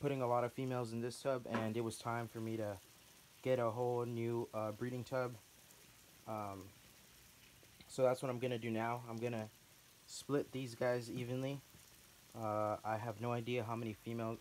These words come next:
are inside of here right now, but there is a lot. There's a couple males in here as well, but, um, yeah, so that's another, another reason why I wanted to do this. The main reason, actually, is to, uh,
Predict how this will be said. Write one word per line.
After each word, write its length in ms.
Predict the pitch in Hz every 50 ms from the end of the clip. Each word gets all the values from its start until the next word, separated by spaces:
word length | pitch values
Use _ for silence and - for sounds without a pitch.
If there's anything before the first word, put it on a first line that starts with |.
| - -
are 160 | 110 110 104
inside 440 | - 110 117 120 110 - 117 113 123
of 120 | 120 110
here 100 | 127 127
right 140 | 120 123 123
now, 240 | 123 120 123 120 117 - - - - - - - - - - - - -
but 400 | 117 110 110 107 107 104 104 101 - - - - - - - - - - - - - - - - - - - - - - - - - -
there 180 | 120 117 113 117
is 100 | 113 104
a 60 | 104
lot. 320 | 104 107 110 110 110 - - -
There's 160 | 123 135 139 131
a 60 | 135
couple 240 | - 170 151 139 131
males 260 | 127 127 123 110 113
in 80 | 113
here 100 | 113 117
as 120 | 113 107 101
well, 260 | 110 113 107 107 101 - - -
but, 340 | 107 117 117 113 110 104 - - - - - - - - - - - - - - - - - - - - - - - - - - - - - - - - - - - -
um, 220 | 107 107 104 113
yeah, 160 | 113 117 107
so 160 | 101 - - 117
that's 200 | 123 127 - -
another, 240 | 139 131 127 120 - - -
another 300 | 123 127 131 135 127 127
reason 260 | 123 127 123 113 120
why 140 | 120 117 117
I 40 | 113
wanted 280 | 110 113 120 117 110 101
to 60 | 98
do 200 | 95 - 117 110
this. 140 | 101 95 95
The 80 | - 120
main 260 | 123 135 139 139 135
reason, 320 | 123 117 113 104 110 110
actually, 460 | 110 110 110 - - 117 113 113 113 113 - - - - - - - - - - -
is 220 | 113 120 110 104 -
to, 220 | - - 123 113
uh, 240 | 110 107 104 104 101